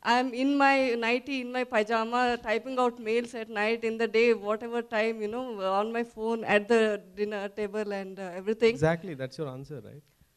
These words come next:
Speaker 2: Like
Speaker 1: No, I don't want to
Speaker 2: I'll
Speaker 1: do
Speaker 2: tell you
Speaker 1: that.
Speaker 2: why
Speaker 1: I
Speaker 2: we
Speaker 1: want to
Speaker 2: moved
Speaker 1: have
Speaker 2: into
Speaker 1: a
Speaker 2: office.
Speaker 1: fixed
Speaker 2: We, we started the company in Bombay. We are
Speaker 1: Right.
Speaker 2: four people. And, and I've seen a lot of my Bangalorean friends, startup friends, who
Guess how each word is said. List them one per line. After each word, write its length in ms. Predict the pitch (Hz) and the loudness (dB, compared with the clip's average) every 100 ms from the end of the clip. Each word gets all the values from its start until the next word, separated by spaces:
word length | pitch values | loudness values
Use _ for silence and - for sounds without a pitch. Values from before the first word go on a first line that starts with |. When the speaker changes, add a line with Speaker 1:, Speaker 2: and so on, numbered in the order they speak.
| _ _ _ 117 | _ _ _ -16
Speaker 2:
Like 120 | - | -14
Speaker 1:
No, 300 | 277 330 233 - - | -12 -12 -12 -16 -10
I 120 | 240 247 | -6 -6
don't 280 | 277 311 269 | -6 -8 -6
want 240 | 277 311 | -6 -6
to 80 | - | -6
Speaker 2:
I'll 80 | 160 | -4
Speaker 1:
do 40 | |
Speaker 2:
tell 80 | 208 | -2
you 60 | 240 | 0
Speaker 1:
that. 120 | 254 | 2
Speaker 2:
why 160 | 180 214 | 2 0
Speaker 1:
I 40 | 262 | 4
Speaker 2:
we 160 | - | 6
Speaker 1:
want 80 | 240 | 8
to 60 | 240 | 8
Speaker 2:
moved 100 | 240 | 8
Speaker 1:
have 120 | 254 | 4
Speaker 2:
into 80 | 220 | 4
Speaker 1:
a 20 | |
Speaker 2:
office. 400 | 156 135 139 - | 4 0 -8 -12
Speaker 1:
fixed 260 | 262 226 - | -12 -12 -8
Speaker 2:
We, 320 | - 160 180 185 - | 0 2 0 -6 -6
we 220 | 147 170 | -4 -2
started 300 | 165 147 156 | -2 -2 -2
the 80 | 165 | -4
company 300 | 156 160 165 | -4 -6 -6
in 80 | |
Bombay. 420 | 135 110 107 104 - _ _ 113 | -2 -4 -2 -6 -8 _ _ -16
We 80 | |
are 20 | 131 | -4
Speaker 1:
Right. 40 | |
Speaker 2:
four 160 | 143 139 | 0 0
people. 340 | 117 110 107 95 _ _ _ _ _ _ | 0 -8 -12 -16 _ _ _ _ _ _
And, 220 | 113 120 | -6 -6
and 220 | - 120 - | -6 -8 -4
I've 200 | 123 - | -2 2
seen 160 | 175 165 | 6 6
a 20 | |
lot 140 | 127 156 | 6 2
of 80 | |
my 140 | 165 160 | 0 -4
Bangalorean 600 | 123 107 120 139 151 156 | -4 -4 2 2 2 0
friends, 300 | - 147 170 | -8 -10 -12
startup 380 | - 120 120 143 | -8 -8 -8 -12
friends, 260 | 151 175 - | -12 -14 -12
who 220 | 165 139 | -12 -14